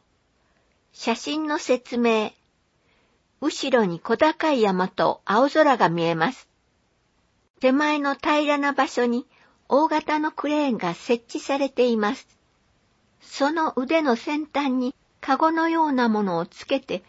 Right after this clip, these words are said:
高く上げています。その中に人が乗っているようです。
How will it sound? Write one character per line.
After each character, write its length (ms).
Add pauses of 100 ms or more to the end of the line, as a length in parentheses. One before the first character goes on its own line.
(200)
高 300
く 140
上 160
げ 120
て 200
い 100
ま 160
す。 160 (960)
そ 100
の 160
中 300
に 120
人 300
が 160
乗 120
っ 60
て 320
い 40
る 120
よ 180
う 40
で 140
す。 180